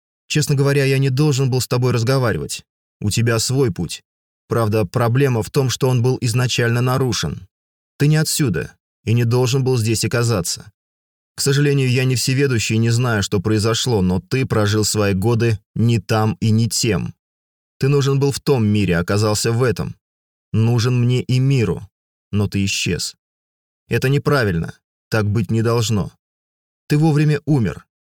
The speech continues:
я еще могу исправить ситуацию. С одной стороны, в своем мире ты тоже сейчас умер. Вроде как равновесие восстановлено. Но нужную роль ты не сыграл, не сделал того, что должен был, будь ты там, где положено.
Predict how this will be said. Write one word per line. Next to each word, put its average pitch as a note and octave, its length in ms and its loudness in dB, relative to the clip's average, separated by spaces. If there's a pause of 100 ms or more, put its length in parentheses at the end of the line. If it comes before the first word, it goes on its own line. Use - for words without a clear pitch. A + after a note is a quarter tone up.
(220)
я G#2+ 160 0
еще G#2+ 240 0
могу B2 300 0
исправить E2+ 420 -2
ситуацию. E2+ 640 -6 (800)
С - 120 -4
одной G#2+ 300 0
стороны, B2+ 460 -2 (160)
в - 40 -10
своем G#2 400 0
мире B2 280 0
ты - 120 -2
тоже A#2 340 0
сейчас F#2+ 440 -2
умер. F#2 280 -2 (480)
Вроде A2 320 0
как A2+ 200 0
равновесие A#2+ 500 0
восстановлено. A2+ 800 -2 (440)
Но B2+ 160 2
нужную D3 460 2
роль C#3+ 180 2
ты - 140 -4
не A2 140 2
сыграл, A#2+ 500 -2 (360)
не A#2+ 160 2
сделал A2 420 2
того, G#2+ 340 0
что A2+ 200 -2
должен A2+ 460 0
был, B1 200 -6 (140)
будь F#2 240 -2
ты G2 140 -2
там, G#2 240 -2
где G2 160 0
положено. F#2+ 600 -2